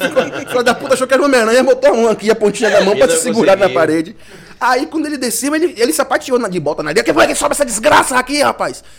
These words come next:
Speaker 1: Eu falei, "Eu, eu subi por aí mesmo, senhor." Eu, eu pensei, juro que eu pensei que quando ele não subiu, ele ia me bater. Aí ele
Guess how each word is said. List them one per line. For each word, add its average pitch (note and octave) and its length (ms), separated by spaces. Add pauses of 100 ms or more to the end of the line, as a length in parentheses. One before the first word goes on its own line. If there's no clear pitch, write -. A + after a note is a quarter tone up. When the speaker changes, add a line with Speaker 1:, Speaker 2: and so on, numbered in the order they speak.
Speaker 1:
Eu A2+ 100
falei, B2 200
"Eu, B2 80
eu - 80
subi A#2 180
por B2+ 140
aí B2 80
mesmo, A2 240
senhor." E2+ 220 (500)
Eu, A3+ 160
eu G3+ 80
pensei, D#3+ 340
juro F3+ 180
que F#3 60
eu - 40
pensei D#3 240
que D#3 60
quando D#3+ 140
ele D3 80
não E3+ 80
subiu, C3 260
ele C#3+ 80
ia D#3 40
me F3+ 80
bater. B2 360
Aí E3 140
ele A#3 260